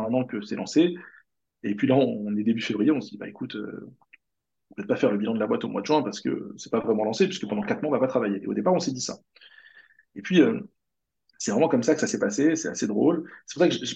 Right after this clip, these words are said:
je parle beaucoup d'opportunités, mais je, je parlerai plutôt de, même de, de, de, de, de saisir les éléments qui, qui te présentent à toi, ce qui est un peu, ce qui est un peu la vision de l'opportunité. L'opportunité, c'est pas tant que des choses se passent, c'est plutôt de se dire, « Je suis capable de voir les choses qui se passent devant moi. » Euh,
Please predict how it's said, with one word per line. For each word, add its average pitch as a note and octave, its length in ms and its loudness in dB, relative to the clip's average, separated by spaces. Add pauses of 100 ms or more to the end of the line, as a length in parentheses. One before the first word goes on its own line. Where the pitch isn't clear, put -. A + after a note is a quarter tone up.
je - 100 -6
parle B2+ 140 4
beaucoup D3 200 -2
d'opportunités, C#3+ 640 2
mais A#2 140 0
je, A#2 300 -2
je - 180 -8
parlerai C3+ 280 4
plutôt D3+ 260 -2
de, A#2+ 200 -4 (720)
même C#3+ 220 4
de, B2 120 0
de, A#2 200 -2
de, A#2+ 200 -6
de, A#2+ 200 -2 (240)
de A#2 140 -2
saisir D#3 400 2
les A#2+ 160 4
éléments B2+ 280 4
qui, - 360 -10
qui - 120 -12
te - 60 -12
présentent C3+ 300 2
à B2+ 40 2
toi, C#3+ 200 2
ce - 80 -6
qui - 60 -2
est C3 40 2
un C3 40 2
peu, D#3+ 260 -2
ce - 140 -2 (140)
qui - 60 -4
est D#3 40 4
un D3+ 40 0
peu - 100 2
la C#3+ 100 6
vision D3 200 -2
de D#3 60 0
l'opportunité. C#3 480 -2
L'opportunité, C3 420 -4
c'est D3 140 -6
pas C3 100 2
tant D#3 180 -2
que C#3 120 -6
des A#2+ 100 -2
choses D3+ 220 0
se - 100 -8
passent, F3 300 -4
c'est B2 100 -6
plutôt E3 320 -4 (360)
de A#2 60 0
se A2 80 -4
dire, « E3+ 140 2
Je C3 80 -2
suis - 120 -6
capable C#3 260 2
de B2 60 4
voir D3 260 6
les B2+ 60 4
choses C3 180 -4
qui - 100 -14
se - 60 -16
passent C#3 160 2
devant B2 180 0
moi. » B2+ 160 -2 (480)
Euh, B2+ 400 10